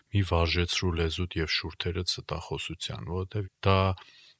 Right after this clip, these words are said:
կուսության պես մի բան է, եթե շուրթերդ, եթե լեզուդ արդեն մեկ անգամ, մի քանի անգամ դրանից հետո կրկնեցին սուտը, նրանց համար արդեն սուտ արտաբերելը շատ հեշտ բան կլինի, ու դրա համար էլ Սաղմոսներում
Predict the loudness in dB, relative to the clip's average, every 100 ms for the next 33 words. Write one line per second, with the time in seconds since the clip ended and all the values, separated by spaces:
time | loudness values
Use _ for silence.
0 | _ -2 0 0 2 4 4 2 0 2
1 | 0 0 2 2 0 -2 -4 -4 -2 -2
2 | -4 -8 -4 -2 -4 -6 -10 -8 -4 -2
3 | -2 -2 0 0 -2 -4 -6 -4 -4 -2
4 | 0 -2 -2 -6 -6 -4 -6 -4 -2 -2
5 | -4 -6 -6 -8 -6 -6 -6 -8 -10 -12
6 | -10 -10 -10 -8 -6 -4 -4 -2 -2 -2
7 | -4 -8 -8 -6 -4 -4 -2 -4 -2 -2
8 | -4 -4 -4 -4 -4 -4 -4 -2 -2 0
9 | 0 0 -4 -6 -12 -12 -6 -2 -2 0
10 | 2 4 2 -2 2 4 4 0 -2 0
11 | 2 0 -2 -10 -12 -8 -4 2 6 6
12 | 6 6 4 4 2 2 2 4 2 2
13 | 0 2 2